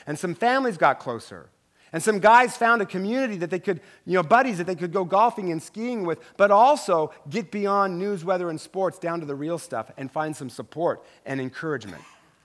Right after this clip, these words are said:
He started a movement. How did he do it? "Hi, my name is Hugh."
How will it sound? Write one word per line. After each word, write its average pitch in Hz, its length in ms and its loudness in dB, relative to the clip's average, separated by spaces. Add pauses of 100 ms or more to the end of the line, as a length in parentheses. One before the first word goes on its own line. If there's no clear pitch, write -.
(220)
He 233 520 -2
started 175 500 4 (100)
a 143 80 -6
movement. 151 520 -4 (100)
How 156 220 -2
did 170 100 -4
he 160 100 -4
do 131 220 -8
it? - 140 -20 (720)
"Hi, 104 360 -6 (320)
my 117 140 -12
name 117 180 -10
is 117 120 -14
Hugh." 80 260 -20